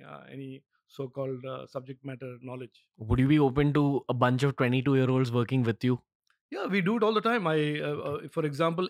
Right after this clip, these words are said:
Speaker 1: every policy that we do, every rule that we come up with, any f-, strategy that we come up with here, uh, we engage with youngsters. For example, online gaming.
Speaker 2: Hmm.
Speaker 1: We did not just deal with online gaming companies. We brought a whole group of gamers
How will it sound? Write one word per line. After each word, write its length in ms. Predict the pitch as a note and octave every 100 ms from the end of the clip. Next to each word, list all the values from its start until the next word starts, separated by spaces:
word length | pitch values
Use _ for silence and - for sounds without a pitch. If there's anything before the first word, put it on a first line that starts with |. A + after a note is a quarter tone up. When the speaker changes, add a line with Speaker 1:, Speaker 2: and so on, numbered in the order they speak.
| -
Speaker 1:
every 320 | D3+ D3 G3
policy 500 | G3 D3+ D3+ F3 G#3
that 200 | F3+ E3+
we 100 | D#3
do, 340 | D3 F#3 D#3 B2+
every 280 | C#3 D#3+ D#3
rule 260 | C3+ F#3
that 140 | F3 D#3+
we 100 | C#3+
come 180 | C#3+ D3
up 180 | D3 -
with, 160 | C3
any 260 | B2+ D3 E3+
f-, 160 | D#3+ - _ _ _ _
strategy 480 | - D3 D3 D#3+ F3+
that 160 | E3
we 80 | D#3
come 160 | D3+ D3+
up 140 | D3
with 120 | D3 A#2+
here, 360 | C#3 E3 C3 C#3+ _ _ _ _ _
uh, 320 | C#3+ C#3 D3+ D3+ C3
we 180 | D#3 E3
engage 440 | D#3 C#3+ G3+ F3+
with 220 | E3 C3+
youngsters. 520 | D3 D#3+ F3+ - C#3+
For 180 | - D#3+
example, 420 | D3+ C#3+ D#3+ D#3+ D#3+
online 400 | D#3 E3 E3 D3
gaming. 480 | D#3 G3 C#3+ C3 - _ -
Speaker 2:
Hmm. 300 | A2+ A2 G2
Speaker 1:
We 120 | D#3
did 140 | D#3
not 180 | F3 G3+
just 200 | G3 D#3+
deal 180 | D#3+ F3
with 140 | F3
online 360 | E3 D#3+ E3+ E3+
gaming 300 | C#3+ D3+ D3+
companies. 480 | E3+ G#3 G3+ E3 C#3+
We 100 | D3+
brought 280 | C3+ D3+ D#3+
a 80 |
whole 240 | C3+ E3 F#3
group 260 | D3+ E3
of 160 | E3 B2
gamers 520 | C3 E3 F#3+ B2 -